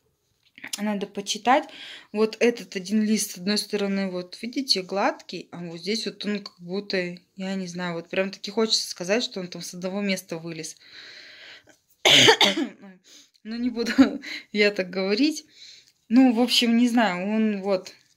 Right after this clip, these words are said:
выпустил один листочек.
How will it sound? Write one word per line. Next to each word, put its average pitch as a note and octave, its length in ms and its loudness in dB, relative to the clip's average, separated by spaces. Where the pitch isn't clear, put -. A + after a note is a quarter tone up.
выпустил G3 680 -6
один F3+ 460 -8
листочек. C#4 840 -2